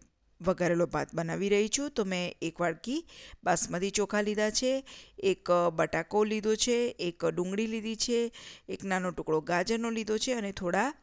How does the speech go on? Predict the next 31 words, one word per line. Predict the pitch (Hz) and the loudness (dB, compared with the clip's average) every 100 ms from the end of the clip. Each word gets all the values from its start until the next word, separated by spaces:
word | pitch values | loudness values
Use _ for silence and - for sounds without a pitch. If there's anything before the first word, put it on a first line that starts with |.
| _ | _
વટાણા | - 233 214 185 170 | -4 -2 0 -2 -4
લીધા | 139 131 135 - | -6 -6 -6 -6
છે. | 131 - - - - | -8 -10 -18 -20 -4
તમને | 190 190 | -2 0
આમાં | 190 185 196 | 0 0 -2
કેપ્સિકમ | 175 - 185 185 175 | -2 -2 -2 -2 -2
પસંદ | 170 170 170 170 | -4 -4 -4 -4
હોય | 180 | -4
તો | - | -4
પણ | - 185 | -4 -6
તમે | 165 165 202 294 _ _ | -4 -6 -6 -6 _ _
નાખી | 185 190 - 175 | -2 -2 -2 -4
શકો | 143 - 139 | -4 -6 -8
છો. | - 139 - - - - | -8 -10 -14 -18 -20 -4
હવે | 180 190 | 0 2
ડુંગળી, | 185 185 202 202 | 2 2 0 2
બટાકા | 175 175 180 190 196 | 2 0 0 0 0
અને | 180 | -2
ગાજરને | 170 160 160 175 185 | -2 -2 -2 -4 -2
છોલી | - 170 175 220 | -2 -2 -2 0
અને | 214 185 | -2 -2
નાના | 175 170 165 | -4 -6 -6
ટુકડામાં | - 165 160 151 147 | -6 -4 -6 -8 -10
કાપી | 143 208 | -6 -2
લઈશ | 220 294 311 - - - - | 0 0 -2 -8 -18 -20 -8
અને | 170 170 | -6 -4
જે | 165 165 - _ _ | -4 -6 -8 _ _
ચોખા | 180 175 240 247 | -2 2 2 2
લીધા | 180 170 | 2 0
છે | 170 220 247 - | 0 0 -2 -2
એને | 175 180 | -4 -4